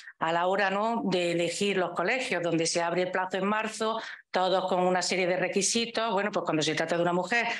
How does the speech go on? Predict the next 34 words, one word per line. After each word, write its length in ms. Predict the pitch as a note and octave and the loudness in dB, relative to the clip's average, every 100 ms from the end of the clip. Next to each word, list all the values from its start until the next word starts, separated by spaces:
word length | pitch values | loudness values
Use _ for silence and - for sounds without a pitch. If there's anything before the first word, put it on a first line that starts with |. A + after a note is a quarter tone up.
| - - | -10 -4
que 80 | - | -2
ha 60 | |
tenido 340 | F3 F#3 F#3+ F#3+ | 0 0 0 0
que 120 | F#3+ | -2
trasladarse 1160 | F#3 F3+ F3 E3 D#3+ G3 G#3 G#3 - E3 D#3+ - | 0 0 0 0 2 2 2 0 0 -2 -2 -2
motivada, 840 | F3 E3+ E3 F3 F#3+ G3+ D#3+ - - - _ | 0 2 2 2 2 0 -2 -4 -10 -20 _
claro, 220 | D#3+ F3 | 0 2
con 80 | F3 | 4
una 180 | F3 F#3 | 4 4
orden 220 | F#3 F#3 | 4 4
de 100 | F3 | 2
protección, 680 | F3 F3 E3 F3+ G#3+ A3+ F#3+ | 2 0 -2 0 2 2 0
etcétera, 420 | E3 A3 G3 E3 | 0 -2 0 0
con 120 | D3+ D3+ | 0 0
toda 240 | E3+ F3 | 2 2
la, 360 | F3 F3 F3 F3 - _ _ | 2 2 0 -4 -12 _ _
con 240 | F#3 F3 | -2 -2
toda 580 | F3+ F#3 F#3 F#3+ F#3+ F#3+ | 0 0 2 2 2 2
la 160 | F#3 F#3 | 2 2
garantía, 640 | F#3 F3 E3+ G3 A3+ F#3 | 2 0 -2 -2 0 0
¿no?, 220 | E3+ G#3 | 0 0
que 140 | G#3+ E3 | 0 0
ello 180 | E3 F3+ | 2 0
requiere, 840 | G3+ G#3 G#3+ B3 A#3 B3 C4+ - _ _ | -2 -2 0 0 0 -2 -4 -10 _ _
pues 220 | - D#3+ | -2 0
esos 220 | E3+ - F3+ | 0 2 2
menores, 640 | F#3 G3+ G#3 G3+ A#3 B3 - - _ | 2 2 2 2 0 -2 -6 -20 _
claro, 400 | D3 E3 F#3 - | -2 0 0 0
tienen 460 | F#3 F3+ F#3+ G3+ G3 - - - | 0 2 2 0 -4 -10 -14 -2
obligación 1040 | E3+ F3 F3 G3+ F#3 F3+ - A3+ D4 D#4 | 2 2 2 2 2 0 0 0 2 0
de 80 | G#3 | 0
que 80 | |
estén 240 | F#3 - A3+ | -2 0 -2
escolarizados 1040 | A#3 A#3 A3 A3+ A3+ B3 A#3+ A#3 D4+ - | 0 0 2 2 0 0 2 2 0 -2